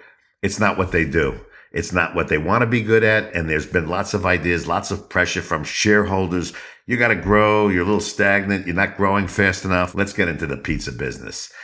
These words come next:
You know, let's get into the chicken wing business. Those guys are growing and doing great." You know, Chick-fil-A. They didn't. They stayed true to what they are. They did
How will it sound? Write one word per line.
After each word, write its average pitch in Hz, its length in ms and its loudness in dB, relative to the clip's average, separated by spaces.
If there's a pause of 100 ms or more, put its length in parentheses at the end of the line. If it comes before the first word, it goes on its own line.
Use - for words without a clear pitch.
(180)
You 80 80 -4
know, 82 60 0
let's 120 160 -2
get 120 140 2
into 101 180 -2
the 87 100 -2
chicken 87 420 -2
wing 85 260 -2
business. 67 340 -8
Those 82 240 -4
guys 76 260 0
are 71 60 -8
growing 73 320 -2
and 69 100 -8
doing 69 280 -6
great." 64 420 -8 (280)
You 92 100 2
know, 85 260 0 (180)
Chick-fil-A. 73 640 -2 (460)
They 123 140 2
didn't. 147 320 -4
They 92 120 2
stayed 127 360 0
true 123 200 2
to 107 100 0
what 104 240 2
they 82 180 2
are. 92 260 2
They 92 140 -2
did 92 420 -2